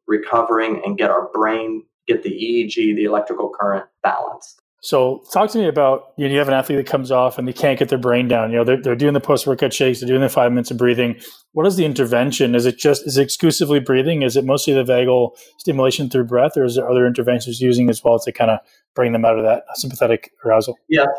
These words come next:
Speaker 1: So we might actually go into an operant conditioning model where we're rewarding the brain for producing more theta activity, which is slow wave activity. So we'll literally put an E E G on,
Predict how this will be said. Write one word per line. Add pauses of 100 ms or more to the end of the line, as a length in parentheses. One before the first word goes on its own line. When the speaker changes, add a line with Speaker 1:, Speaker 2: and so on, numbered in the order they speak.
(220)
Speaker 1:
So
we
might
actually
go
into
an
operant
conditioning
model
where
we're
rewarding
the
brain
for
producing
more (340)
theta
activity,
which
is
slow
wave
activity.
So (300)
we'll
literally
put
an
E
E
G
on,